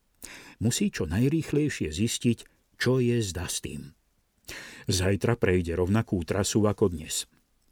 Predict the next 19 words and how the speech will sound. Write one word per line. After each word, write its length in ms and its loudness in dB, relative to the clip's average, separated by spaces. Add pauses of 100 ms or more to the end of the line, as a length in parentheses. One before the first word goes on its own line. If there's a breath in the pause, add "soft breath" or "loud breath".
(180)
Niekde 360 -4
sa 160 -2
predsa 320 -4
musí 320 0
objaviť. 520 -10 (480 loud breath)
Sú 240 2
predsa 320 0
jesenné 480 2
prázdniny 640 -2 (240 loud breath)
a 80 2
času 320 2
má 160 4
dosť. 400 -6 (480)
Ak 80 4
bude 320 -2
treba, 400 4 (320 soft breath)
niekoho 400 6
sa 160 -2
spýta. 560 -8